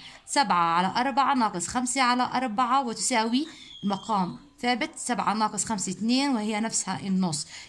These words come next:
إذا نلاحظ إنه نفس القيمة طلعت عندي في جميع الحالات، طالما نص في الحالة الأولى تساوي النص تساوي النص في الحالة الثانية والثالثة، إذا هذه عندي المتتالية، بسميها متتالية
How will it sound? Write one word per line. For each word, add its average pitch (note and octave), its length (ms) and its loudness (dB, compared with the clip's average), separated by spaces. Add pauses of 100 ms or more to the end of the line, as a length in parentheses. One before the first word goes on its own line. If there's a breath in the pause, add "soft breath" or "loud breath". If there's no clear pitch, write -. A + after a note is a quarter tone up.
(120)
إذا G#3 120 0
نلاحظ G3+ 600 2
إنه G#3+ 140 -2
نفس C#4+ 340 0
القيمة C4+ 500 0
طلعت G3+ 480 -2
عندي A3 240 0
في A3+ 80 -8
جميع G#3 340 0
الحالات، G#3+ 640 0 (260 loud breath)
طالما A3 380 2
نص - 640 0 (420)
في E3+ 60 -6
الحالة G3 260 -2
الأولى A3+ 340 0
تساوي F#3+ 360 -4
النص A#3 320 2
تساوي G#3 340 -2
النص A#3+ 280 2
في F#3+ 80 -4
الحالة A#3+ 320 2
الثانية A#3+ 400 0
والثالثة، C#4+ 580 0 (340 loud breath)
إذا F#3+ 140 -2
هذه A#3 460 0
عندي A3+ 400 0
المتتالية، A#3 920 -2 (260 loud breath)
بسميها G#3+ 720 2
متتالية G#3+ 1500 0